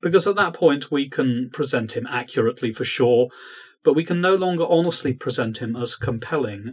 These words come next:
and captivating. Everybody who has been in Christian work for a while knows the temptation to go through the motions. Nobody will know because we all know how to look good in front of an audience.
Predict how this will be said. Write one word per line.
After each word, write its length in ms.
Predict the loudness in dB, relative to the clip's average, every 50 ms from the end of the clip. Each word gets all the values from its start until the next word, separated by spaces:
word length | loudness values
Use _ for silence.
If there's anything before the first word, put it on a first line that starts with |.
| -8 -8
and 200 | -8 -8 -8 -6
captivating. 760 | -2 -2 -2 -2 -2 -4 -6 -4 -6 -8 -10 -12 -16 -18 -20 _ _
Everybody 600 | 2 2 4 4 2 0 2 0 0 -2 -4 -4
who 180 | -2 0 0 0
has 160 | -2 -4 -4
been 280 | -2 -2 0 0 2 0
in 100 | -2 -4
Christian 440 | -6 -6 -6 -6 -6 -6 -6 -4
work 280 | -2 -2 -2 -4 -4 -6
for 100 | -4 -4
a 80 | -2 -2
while 540 | 0 -2 -2 -2 -4 -8 -10 -12 -14 -16 _ _ -20 -20 -20 -20 -20 -20 _ _ _ _
knows 280 | 2 4 4 4 4 2
the 100 | -2 -6
temptation 680 | -4 -4 -4 -4 -4 0 0 2 2 2 0 -4 -6 -6
to 120 | -6 -8
go 220 | -2 2 2 2 2
through 240 | 2 0 -2 -2 0
the 80 | 0
motions. 800 | 0 0 0 -2 -2 -4 -8 -8 -8 -10 -10 -10 -10 -10 -12 -14 _ _ _ _ _ _ _ _ _ _ _ _ -4
Nobody 520 | -2 0 2 2 2 2 0 -2 -2 -4 -4
will 220 | -2 0 0 0
know 480 | 0 0 0 0 2 2 2 0 -2 -4
because 360 | -6 -8 -8 -6 -6 -6 -4
we 140 | -4 -4 -2
all 240 | 0 0 0 2 0
know 180 | -2 -2 -2
how 180 | -2 -4 -4 -4
to 120 | -4 -4 -4
look 400 | -2 2 2 2 2 0 -4 -12 -8
good 240 | -6 -6 -6 -6 -6
in 180 | -8 -10 -8
front 240 | -6 -6 -6 -6 -6
of 100 | -6 -6
an 120 | -6 -6
audience. 840 | -4 -2 -2 -2 -2 -4 -6 -10 -10 -12 -14 -12 -12 -10 -10 -10 -12